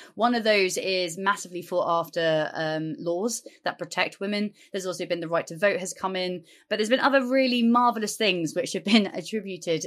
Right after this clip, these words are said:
to helping women progress to where we are today. Uh, one of those is the bicycle. Um, that was considered to be one of the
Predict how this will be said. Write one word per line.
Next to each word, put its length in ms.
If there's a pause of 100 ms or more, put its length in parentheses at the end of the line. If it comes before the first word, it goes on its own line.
to 160
helping 420
women 240
progress 540 (220)
to 80
where 160
we 80
are 120
today. 440 (280)
Uh, 200
one 260
of 80
those 180
is 140
the 100
bicycle. 680 (300)
Um, 340
that 160
was 160
considered 560 (220)
to 100
be 360
one 260
of 180 (140)
the 440